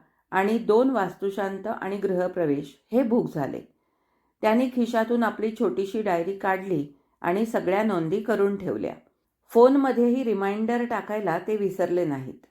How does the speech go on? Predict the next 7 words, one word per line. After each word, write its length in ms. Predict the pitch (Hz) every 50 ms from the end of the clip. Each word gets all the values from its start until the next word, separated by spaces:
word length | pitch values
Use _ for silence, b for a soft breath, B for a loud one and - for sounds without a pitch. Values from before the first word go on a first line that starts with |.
| _ _ _ _ _ _ _ _ _ _ _ _ _ _ _ _ _ _ -
सर्वांचे 500 | 196 190 185 196 208 214 214 226 233 233
तीर्थप्रसाद 720 | 233 220 196 - - 220 208 208 208 202 202 208 202 196
होत 200 | 185 202 220 226 226
होते. 460 | 214 170 - - 143 135 - - _ _ _ _ _ _ _ _ _
कुणी 240 | - 190 202 208 -
अक्षता, 640 | - - - - - 220 202 202 202 190 175 175 175
फूल 480 | 170 175 - 220 214 196 180 180 175